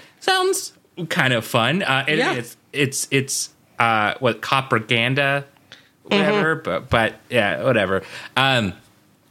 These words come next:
Speaker 1: or maybe Eli Davis in Kids Don't Tell. Uh, this movie title is as bad as it sounds.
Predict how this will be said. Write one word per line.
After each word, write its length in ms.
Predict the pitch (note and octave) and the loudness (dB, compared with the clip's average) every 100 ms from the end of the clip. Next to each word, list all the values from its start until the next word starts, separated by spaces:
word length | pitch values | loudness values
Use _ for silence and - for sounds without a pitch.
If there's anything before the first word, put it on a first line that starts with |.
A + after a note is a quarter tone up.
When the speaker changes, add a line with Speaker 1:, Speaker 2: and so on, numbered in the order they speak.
| - | -2
Speaker 1:
or 100 | B2+ | 2
maybe 600 | C#3 F3 C4 F#3+ C#3 F3+ - - _ _ _ - | 4 4 2 2 0 -2 -8 -20 _ _ _ 0
Eli 380 | F3+ F#3+ F#3+ | 0 2 0
Davis 480 | E3+ E3 A3+ D3 A2+ | 0 0 0 -2 -2
in 260 | - B2 A2+ | -2 -2 -2
Kids 560 | - D#3+ G3 G3+ - - _ | -2 0 0 0 -6 -12 _
Don't 340 | C3+ C3+ D#3+ - - - | 0 2 2 -2 -10 -10
Tell. 680 | - C3 D#3 B2 E2 - - _ _ _ _ - | -2 0 2 0 -2 -8 -18 _ _ _ _ 0
Uh, 220 | A#2+ B2 | 2 2
this 280 | C#3+ D#3+ D3 | 2 0 2
movie 320 | G#3+ C4+ A3 | 0 2 0
title 600 | D#3 A2+ A2+ A2+ B2+ C3+ _ _ _ | 0 0 2 0 -2 -6 _ _ _
is 160 | C3+ C3 | 0 2
as 180 | C3+ A2+ | 0 0
bad 320 | B2 B2+ E3 | 0 0 0
as 160 | D#3+ | 0
it 140 | E3 D#3+ | -2 -2
sounds. 640 | - D3 C3 G2 F2+ - | 0 0 0 -2 -4 -12